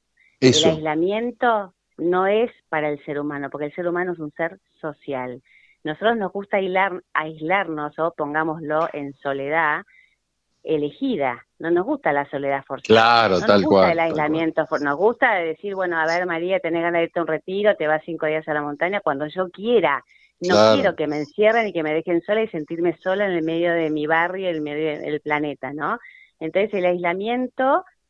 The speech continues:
Speaker 2: que es bueno para autoconocerse, si, si uno lo usa bien, por eso muchos en pandemia hicieron realmente trabajos personales trem-, yo fue, no sabés lo que laburé en la pandemia,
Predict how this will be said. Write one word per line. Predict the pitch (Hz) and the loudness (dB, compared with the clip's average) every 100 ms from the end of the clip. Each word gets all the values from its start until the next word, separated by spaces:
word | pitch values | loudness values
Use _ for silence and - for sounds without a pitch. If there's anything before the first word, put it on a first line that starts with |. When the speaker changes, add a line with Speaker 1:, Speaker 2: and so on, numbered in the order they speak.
| _ | _
Speaker 2:
que | - 175 | -2 0
es | 175 | 2
bueno | 214 233 214 | 0 0 0
para | 165 170 | 0 0
autoconocerse, | 180 180 170 156 156 208 190 175 - 170 220 294 _ | 0 -2 -2 -4 -4 -2 -2 -2 -6 -4 -4 -8 _
si, | 147 135 | -10 -10
si | - | -8
uno | 143 156 | -4 -2
lo | 147 147 | 0 -2
usa | 151 156 | -4 -4
bien, | 185 185 | -2 -2
por | 143 | -2
eso | 147 170 | -4 -4
muchos | 160 170 170 160 | -4 -4 -6 -12
en | 147 | -8
pandemia | 139 143 165 165 170 170 | -6 -4 -4 -2 -2 -2
hicieron | - 147 151 156 151 - _ - | -6 -10 -6 -6 -6 -10 _ -16
realmente | - 170 196 190 165 156 160 | -2 2 2 2 -4 -6 -6
trabajos | 139 143 147 151 | -4 -4 -4 -10
personales | 131 - 147 147 | -12 -8 -8 -8
trem-, | - 147 143 | -10 -10 -6
yo | 208 240 - | -4 -4 -4
fue, | 160 180 - | -2 -2 -6
no | 165 | -12
sabés | 165 147 156 | -8 -6 -4
lo | 165 | -4
que | 147 | -6
laburé | 135 135 139 143 165 - | -6 -6 -6 -4 -4 -6
en | 147 | -8
la | 131 | -10
pandemia, | 123 135 175 156 127 | -8 -4 -2 -2 -6